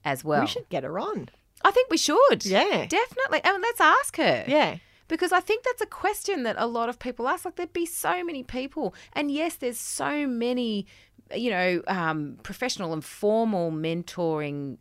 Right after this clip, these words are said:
Speaker 1: s-, um, programs and systems, which I think are incredibly successful as well.
Speaker 2: Yeah, and
Speaker 1: But
Speaker 2: that
Speaker 1: they're
Speaker 2: I wouldn't
Speaker 1: very expensive,
Speaker 2: Yeah.
Speaker 1: some of them,
Speaker 2: I
Speaker 1: you know.
Speaker 2: wouldn't be here without, uh, you know, we started off in a very
Speaker 1: In the
Speaker 2: formalised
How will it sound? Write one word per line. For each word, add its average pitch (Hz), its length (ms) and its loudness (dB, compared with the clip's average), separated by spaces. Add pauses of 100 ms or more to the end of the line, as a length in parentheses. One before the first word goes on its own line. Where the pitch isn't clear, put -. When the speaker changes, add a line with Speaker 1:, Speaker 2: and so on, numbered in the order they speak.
(120)
Speaker 1:
s-, - 240 -12
um, 139 240 -6 (100)
programs 185 480 0
and 123 140 -14
systems, 202 360 -10
which 185 140 -8
I 185 80 -6
think 254 280 -8
are 202 100 -2
incredibly 147 680 -6
successful 143 520 -8
as 120 140 -12
well. 170 380 -2
Speaker 2:
Yeah, 202 180 0 (120)
and 214 140 2
Speaker 1:
But - 120 4
Speaker 2:
that 190 60 -4
Speaker 1:
they're - 100 4
Speaker 2:
I 202 80 10
wouldn't 233 220 4
Speaker 1:
very 233 220 0
expensive, - 760 -12
Speaker 2:
Yeah. 185 300 0
Speaker 1:
some 202 200 2
of 175 100 -6
them, 226 360 -10
Speaker 2:
I 214 120 6
Speaker 1:
you 220 60 6
know. 220 80 0
Speaker 2:
wouldn't 214 340 0
be 220 180 2
here 175 200 -2
without, 147 360 -2 (160)
uh, 165 100 -2 (120)
you 180 120 -4
know, 151 100 -4
we 180 120 -2
started 165 300 0
off 190 160 0
in 165 60 -6
a 143 80 -8
very 139 220 -6
Speaker 1:
In 233 100 -2
the - 60 0
Speaker 2:
formalised 156 100 -2